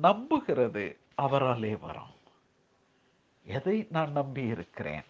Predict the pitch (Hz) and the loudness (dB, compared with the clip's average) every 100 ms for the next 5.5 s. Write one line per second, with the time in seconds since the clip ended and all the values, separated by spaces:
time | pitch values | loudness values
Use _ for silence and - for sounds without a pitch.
0 | _ _ _ _ _ _ - 101 107 113 | _ _ _ _ _ _ -16 -10 -6 -2
1 | 117 120 120 - 113 107 - 127 151 165 | 0 2 0 -2 -6 -6 -6 -4 -2 -4
2 | - - - 90 - - - - _ _ | -6 -6 -4 -6 -12 -14 -14 -16 _ _
3 | _ - _ - 113 120 131 139 - 131 | _ -20 _ -14 -6 2 2 2 -4 -8
4 | 120 135 127 - 185 180 - 185 156 135 | -6 -2 -2 -2 -2 -4 -4 -2 -2 -2
5 | 139 - - - | -6 -8 -10 -10